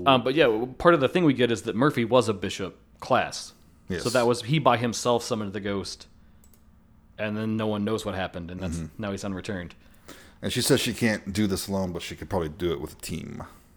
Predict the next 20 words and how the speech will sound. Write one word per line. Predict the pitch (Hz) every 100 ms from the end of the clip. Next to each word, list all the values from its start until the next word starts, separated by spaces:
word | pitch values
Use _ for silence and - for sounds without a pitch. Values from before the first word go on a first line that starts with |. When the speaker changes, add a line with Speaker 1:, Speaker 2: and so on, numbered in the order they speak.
| _
Speaker 1:
Mm. | 101 80 - - - - - _ - - -
So, | -
of | -
course, | 170 160
Stunner's | - 139 117
on | 123 113
board, | 117 113 113 101 - - - -
and | 104 104
wouldn't | 123 135
you | 123
know | 123 120
it, | 117 95
the | 107 107
bishop | 104 135 131 117 - _
class | - 123 110 -
player | - 120 113
that's | 107 -
been | 98
stalking | - 131 113 120
her | 110 107 104